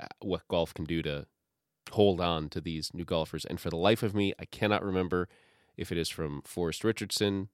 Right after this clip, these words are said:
the current president of the A S G C A, or if it was from, uh, Troon, C O O, Bruce Glasgow, or Kemper Sports C E O, um, uh, Steven Skinner. It was one of those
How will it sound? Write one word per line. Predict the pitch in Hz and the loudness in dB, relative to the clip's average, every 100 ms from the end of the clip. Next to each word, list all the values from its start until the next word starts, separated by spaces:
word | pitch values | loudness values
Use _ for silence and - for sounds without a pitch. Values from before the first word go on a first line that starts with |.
| _ | _
the | - | -14
current | - 92 90 _ | -4 -2 -2 _
president | - 85 82 80 | -2 -2 -2 -8
of | |
the | 80 80 | -6 -6
A | |
S | 80 | -6
G | - 76 | -10 -10
C | - 87 | -4 0
A, | 90 92 | 0 0
or | - 78 78 | -2 -6 -6
if | - | -8
it | - | -8
was | 85 - | -8 -6
from, | 82 76 73 - _ _ _ _ _ | -4 -4 -6 -12 _ _ _ _ _
uh, | 71 69 67 62 _ - | -6 -6 -6 -10 _ -8
Troon, | - 101 95 92 92 - | 0 4 4 2 -2 -8
C | - 95 | -4 0
O | 85 | 2
O, | 85 82 82 - | 2 0 -2 -6
Bruce | 85 80 | -8 -8
Glasgow, | - 82 80 78 | -4 -4 -2 -6
or | 73 | -6
Kemper | 85 85 | -6 -6
Sports | - 85 78 | -6 -6 -6
C | - 60 | -8 -4
E | 78 | -2
O, | 78 73 - _ _ - | -2 -4 -10 _ _ -14
um, | 69 71 71 - _ - - _ - | -10 -10 -12 -16 _ -20 -20 _ -16
uh, | 73 - | -14 -10
Steven | - 82 | -4 -4
Skinner. | 76 - 76 67 - - | -4 -6 -6 -8 -12 -8
It | |
was | 76 78 | -8 2
one | 101 107 | 4 6
of | |
those | 90 87 82 - - | 4 2 2 -2 -4